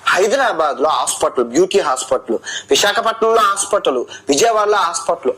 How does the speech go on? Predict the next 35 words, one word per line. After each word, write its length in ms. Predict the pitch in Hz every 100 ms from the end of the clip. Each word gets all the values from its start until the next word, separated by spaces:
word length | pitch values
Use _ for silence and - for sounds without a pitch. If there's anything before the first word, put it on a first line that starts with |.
| 127
ఆరు 240 | 165 185
కోట్లు 300 | 185 190 226
పెట్టి 200 | 220 208
పెట్టింది. 440 | 214 - 143 113 - - -
అందులో 280 | 143 190 254
ఒక్కొక్క 420 | 196 156 277 285
ఎక్విప్‌మెంట్ 720 | 311 226 208 339 302 240 208 262
యాభై 500 | 220 135 147 143 139
లక్షలు. 440 | 117 - - 170 -
ఎక్కడి 240 | - 330
నుంచి 180 | 330 294
వచ్చింది? 240 | 277 127 107 - - -
తిండికి, 340 | - 214 269 220
నువ్వు 180 | 190 190
చూస్తే 200 | 190 -
తిండికి 360 | - 226 240 320
తికానా 360 | 247 226 202 170
లేదు. 240 | 123 180
ఈ 20 |
గోవింద 360 | 165 196 262 262
బెట్టింగ్ 380 | 240 156 175 175
యాప్ 160 | 151
వాళ్ళు 140 | 139 151
ఇస్తున్నారండి. 540 | - 117 107 101 - - - _ _ - - - - - 139
బెట్టింగ్ 320 | 135 208 196
యాప్ 540 | 151 139 120 135 190 -
ఆడినోడికి 540 | 131 170 196 180 151
రూపాయి 300 | 131 135 160
ఉండట్లేదు, 460 | 131 135 170 165 131 -
ఆడించినోడికి 600 | - 302 277 277 220 233
కోట్లలో, 580 | - 349 381 349 294
కోట్లలో 440 | - 262 - 226 208
వస్తున్నాయి. 380 | 160 156 127 - - - -
నేను 160 | 185 170
అలసిపోయానండి. 640 | 175 - 226 135 107 90